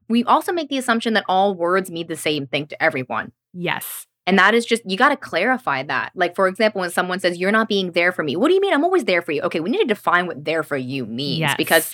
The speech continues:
Speaker 1: you're right, because you think "there for you" is X, Y, Z. I think "there for me" means A, B, C. So
Speaker 2: Well,
Speaker 1: we're
Speaker 2: even the
Speaker 1: both
Speaker 2: word,
Speaker 1: not
Speaker 2: like,
Speaker 1: right.
Speaker 2: committed. I want you to be committed. Well, what
Speaker 1: Mm.
Speaker 2: does being committed mean to you? How would I,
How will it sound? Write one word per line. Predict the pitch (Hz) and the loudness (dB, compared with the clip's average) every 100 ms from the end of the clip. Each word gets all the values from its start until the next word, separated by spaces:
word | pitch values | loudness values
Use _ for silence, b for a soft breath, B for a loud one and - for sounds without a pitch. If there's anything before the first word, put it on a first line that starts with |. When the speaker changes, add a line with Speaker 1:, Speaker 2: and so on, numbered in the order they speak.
| B B | B B
Speaker 1:
you're | 170 233 330 | 4 4 6
right, | 175 180 185 - | 4 2 0 -4
because | 160 160 156 | -6 -6 -4
you | 226 | -2
think | 233 196 | 0 2
"there | 160 165 | 2 2
for | 175 | -2
you" | 160 156 147 | -4 -2 -2
is | - | -2
X, | 139 - | -4 -2
Y, | 147 123 147 | -2 -2 -2
Z. | 170 127 B B B - | -4 -4 B B B 2
I | 185 330 | 4 4
think | - 190 165 | 2 -4 0
"there | 160 160 | 0 0
for | 165 | -2
me" | 160 151 | -4 -6
means | 143 147 143 151 - _ _ | -4 -4 -6 -6 -12 _ _
A, | 160 165 | -2 0
B, | 147 190 | 0 0
C. | - 320 330 - _ b b | 4 4 4 2 _ b b
So | 190 214 | 4 6
Speaker 2:
Well, | 196 | 8
Speaker 1:
we're | |
Speaker 2:
even | 285 302 269 | 6 6 4
the | 240 | 4
Speaker 1:
both | |
Speaker 2:
word, | 214 | 4
Speaker 1:
not | 214 214 | 4 2
Speaker 2:
like, | 202 214 | 0 0
Speaker 1:
right. | 415 | 0
Speaker 2:
committed. | - 202 196 170 107 - - | 0 2 4 2 -2 -8 -4
I | 180 | 0
want | 185 190 | 2 2
you | 208 | 2
to | |
be | 202 | 0
committed. | - 240 269 285 | 2 4 6 6
Well, | - - | 6 6
what | 226 185 | 6 4
Speaker 1:
Mm. | |
Speaker 2:
does | - 254 | 0 -2
being | 240 226 | 0 0
committed | 220 202 190 185 175 | 0 0 0 0 0
mean | 175 170 | 0 0
to | - 175 | -2 -4
you? | 151 147 - | 0 0 -2
How | - 180 208 | 2 4 4
would | 233 | 4
I, | 190 180 175 | 4 2 0